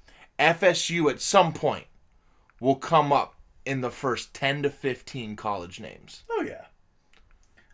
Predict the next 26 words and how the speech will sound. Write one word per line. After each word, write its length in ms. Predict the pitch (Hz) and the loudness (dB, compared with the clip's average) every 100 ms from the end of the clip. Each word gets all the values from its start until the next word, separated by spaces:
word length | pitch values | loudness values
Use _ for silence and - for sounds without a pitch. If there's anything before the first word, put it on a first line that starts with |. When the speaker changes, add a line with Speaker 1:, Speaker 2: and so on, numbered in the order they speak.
| - - | -20 -8
Speaker 2:
I 120 | 135 | -6
mean 180 | 135 135 | 0 8
Speaker 1:
Like, 240 | 180 170 - | 8 8 2
I 100 | 208 | 2
mean, 320 | 196 180 165 - - | 2 -2 -6 -16 -8
and 120 | 175 | -2
that's 200 | 190 180 | 0 0
just, 280 | - 175 - | -2 -4 -2
you 120 | 185 | 0
know, 260 | 165 135 156 _ _ _ - 107 - - 135 - - | 2 0 -2 _ _ _ -20 -18 -12 -10 -12 -16 -12
well, 480 | 135 123 139 139 143 | -8 2 6 8 6
dominant, 540 | 120 123 131 139 135 | 6 4 4 2 -2
prominent 500 | - 135 131 127 117 | 0 2 2 -2 -6
schools 400 | - 131 131 120 | -6 -4 -4 -2
that 300 | 123 110 - | -2 -4 -8
people 380 | - 127 117 110 | -8 -8 -4 -6
know, 380 | 110 117 127 110 | -4 -2 0 -2
like, 300 | 107 104 95 | -4 -6 -4
popular 520 | - 113 110 120 98 | 2 2 2 -4 -6
schools 500 | - - 139 113 101 | -10 -6 -4 -4 -6
in 240 | - 107 92 | -10 -10 -6
general. 580 | 95 135 131 80 - - _ - - _ | 2 2 2 -4 -16 -20 _ -20 -20 _
So, 520 | - 156 135 127 - - - - - _ _ - - - - - _ - - | 2 6 8 6 -2 -12 -20 -20 -20 _ _ -20 -20 -20 -20 -20 _ -16 0
with 300 | 139 139 107 | 2 2 6
that 220 | 156 175 | 6 6
alone, 520 | 139 104 120 156 98 | 4 4 6 6 2